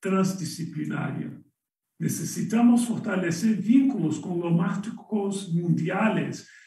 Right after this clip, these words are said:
y vamos a ver si podemos hacer algo sobre la fragmentación de gobernanza que existe.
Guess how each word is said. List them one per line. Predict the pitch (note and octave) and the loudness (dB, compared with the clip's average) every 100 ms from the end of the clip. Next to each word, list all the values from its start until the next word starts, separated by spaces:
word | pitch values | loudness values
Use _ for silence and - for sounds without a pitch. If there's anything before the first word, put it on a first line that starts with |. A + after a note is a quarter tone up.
| _ | _
y | G3 | -2
vamos | F#3+ B3 A#3+ A3+ | 2 4 4 4
a | A#3+ | 2
ver | B3 | 0
si | A3+ | 0
podemos | - G#3 G3+ C4+ C4 A3+ | 0 0 2 2 2 0
hacer | G3 - F#3+ | -2 -2 -2
algo | G3 B3 G3+ E3 - - - | 0 2 2 0 -2 -6 -16
sobre | - - G3+ G3 F#3 | -8 -2 0 0 0
la | F3 E3+ | 0 -2
fragmentación | - G3 G3 F#3 F#3 E3 E3+ D3+ - G#3+ G3+ G3 | -4 -4 0 0 0 -2 -4 -6 -6 -4 -2 0
de | E3 | 0
gobernanza | E3+ D#3+ C3 D3 E3+ F3 - D3 - | 0 -2 -2 -2 -2 -4 -6 -8 -6
que | C#3+ C3+ | -4 -4
existe. | - E3 E3+ - C3 | -4 -4 -4 -8 -12